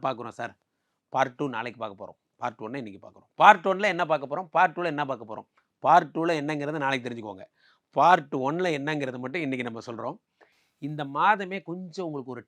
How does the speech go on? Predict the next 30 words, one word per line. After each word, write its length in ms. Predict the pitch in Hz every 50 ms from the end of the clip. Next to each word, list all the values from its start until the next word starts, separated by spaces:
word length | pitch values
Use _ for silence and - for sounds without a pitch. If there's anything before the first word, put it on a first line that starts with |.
| _ -
டஃப்பான 560 | - 165 160 - - - 190 190 190 185 175 156
மாதமாக 380 | 147 147 143 139 139 139 139
இருக்க 340 | 131 123 110 - 180 160 - _ _
பெரும்பாலான 560 | - 151 151 160 170 175 175 170 160 151 147
வாய்ப்புகள் 380 | 131 131 135 131 139 143 123 120
இருக்கிறது. 520 | 113 107 101 110 107 107 117 131 131 - _ _ _ _ _ _ _ _ _ _ - 120 120
ஓப்பனிங்கே 500 | 139 151 143 156 156 156 151 151 156 151
வா. 360 | 139 135 139 147 151 123 101 98 120 120 - _ _ _ _ _ -
ஆமா, 260 | 127 139 147 135 117 - - _ -
ஏனென்றால் 680 | 139 120 120 135 151 151 147 131 147 147 151 151 135 - _ _ _ _ _
உங்களுக்கு 540 | 131 135 143 151 147 143 127 127 123 117 110
கொஞ்சம் 380 | - 120 120 117 123 117 107 107
முன்னுக்கு 360 | 120 131 147 156 139 131 113 117
பின்னான 680 | 127 127 131 135 139 139 139 127 117 107 95 95 101
கிரகங்கள் 420 | 110 107 117 127 135 139 123 123
எல்லாம், 320 | 120 107 110 117 107 - _ _ _ _ - 117
ஆறுக்குடைய 460 | 123 143 151 120 - 127 120 117 110
சூரியன் 420 | - - - 160 180 175 165 143
ஆட்சி 280 | 127 123 123 - - 123
பெறுகிறார். 420 | 110 113 107 101 101 98 92 - _ _ _ _ _ _ _ _ _ -
ஹெல்த் 220 | 151 165 156 -
ரிலேட்டடான 400 | 143 139 139 131 127 123 127 120 -
ப்ராப்ளம்ஸ் 380 | 120 117 117 117 113 110 -
எல்லாம் 160 | - 120 120 113
வரும், 180 | 107 139 180
அதை 160 | 180 170 151
பத்தி 180 | 127 147 151 165
நம்ம 120 | 156 143
தொடர்ந்து 360 | 131 - 139 139 147 156 147 123
பார்ப்போம். 340 | 120 107 - 120 113 -